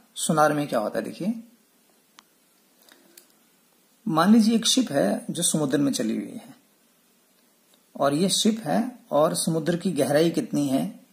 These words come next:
ये है लिखा हमने D। तो अगर ये distance हमने निकालना हो,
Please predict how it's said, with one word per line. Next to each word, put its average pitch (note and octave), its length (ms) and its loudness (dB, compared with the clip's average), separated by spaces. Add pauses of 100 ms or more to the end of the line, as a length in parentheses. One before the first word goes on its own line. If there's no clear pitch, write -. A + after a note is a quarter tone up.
(760)
ये D#3 160 0
है B2+ 100 -4
लिखा B2 240 -8
हमने B2 220 0
D। - 320 -8 (2750)
तो - 60 0
अगर G#3+ 340 2
ये B3+ 140 6
distance G3+ 460 4
हमने G#3 240 8
निकालना G3+ 440 6
हो, - 320 -2